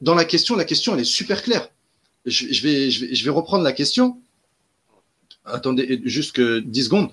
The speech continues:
La, la question, elle est super claire. Avez-vous précédemment été condamné de manière définitive pour un acte criminel intentionnel ou pour une infraction correspondant à une violation des règles de conduite stipulées dans la section cinq ?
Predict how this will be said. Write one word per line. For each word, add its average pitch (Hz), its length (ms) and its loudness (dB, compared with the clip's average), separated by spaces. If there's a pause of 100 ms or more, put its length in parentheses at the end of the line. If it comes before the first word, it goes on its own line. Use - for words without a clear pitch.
(400)
La, 143 160 8
la 147 120 8
question, 208 400 6
elle 156 80 6
est - 20 6
super 202 340 2
claire. 143 260 2
Avez-vous 170 560 4 (340)
précédemment 175 760 4 (220)
été 147 280 2
condamné 175 400 4
de 139 80 2
manière 135 320 0
définitive 180 600 0 (300)
pour 135 180 0
un 165 80 4
acte 180 220 -2
criminel 160 480 2
intentionnel 160 540 2
ou - 20 0
pour 131 180 -2
une 151 80 2
infraction 170 600 0 (280)
correspondant 170 680 4
à 139 120 2
une 139 120 2
violation 175 600 4 (160)
des 127 160 4
règles 156 300 6
de 139 80 0
conduite 160 500 0 (160)
stipulées 180 560 4
dans 160 80 6
la 143 100 4
section 170 360 2
cinq ? 143 420 2